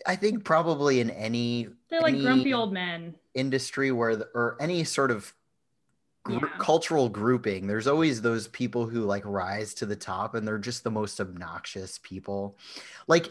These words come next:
Speaker 2: Yeah.
Speaker 1: I noticed this in the
Speaker 2: Mm-hmm.
Speaker 1: tattooing world. Like, ta-,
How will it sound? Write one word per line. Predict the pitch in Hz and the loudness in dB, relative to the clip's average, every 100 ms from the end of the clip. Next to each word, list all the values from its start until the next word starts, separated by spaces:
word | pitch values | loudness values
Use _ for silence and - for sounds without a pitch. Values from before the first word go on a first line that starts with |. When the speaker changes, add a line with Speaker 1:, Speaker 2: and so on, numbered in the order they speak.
| - | -8
Speaker 2:
Yeah. | - - - | -20 -12 -2
Speaker 1:
I | 143 | 4
noticed | 208 220 - | 6 6 4
this | 170 - | 0 0
in | 139 127 | 2 2
the | 104 | 0
Speaker 2:
Mm-hmm. | 101 | 0
Speaker 1:
tattooing | 113 120 - 123 117 107 90 | 0 0 0 2 2 2 -2
world. | 82 80 80 85 _ - - - | -6 -10 -12 -16 _ -20 -14 0
Like, | 127 - | 0 0
ta-, | - 135 151 | -4 0 0